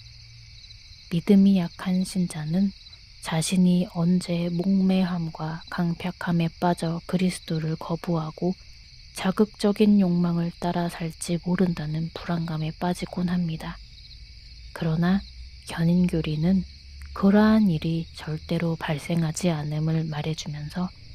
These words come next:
우리 마음의 안도감과 평안함을 선사합니다. 그런데 우리 주변에는 신앙생활을 그 누구보다 열심히 하다가 신앙을 저버리고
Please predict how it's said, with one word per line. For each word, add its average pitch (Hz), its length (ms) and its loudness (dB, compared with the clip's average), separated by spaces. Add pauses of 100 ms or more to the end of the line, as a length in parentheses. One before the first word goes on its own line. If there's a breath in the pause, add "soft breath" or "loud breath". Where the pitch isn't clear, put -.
(240)
우리 156 220 -2
마음의 151 540 0 (160)
안도감과 165 840 -4 (220)
평안함을 190 640 4
선사합니다. 190 840 0 (1400)
그런데 165 580 0 (720)
우리 208 220 6
주변에는 190 800 4 (280)
신앙생활을 190 960 2 (180)
그 190 340 2
누구보다 190 720 2
열심히 185 560 2
하다가 165 520 -4 (360)
신앙을 160 520 0
저버리고 160 720 -2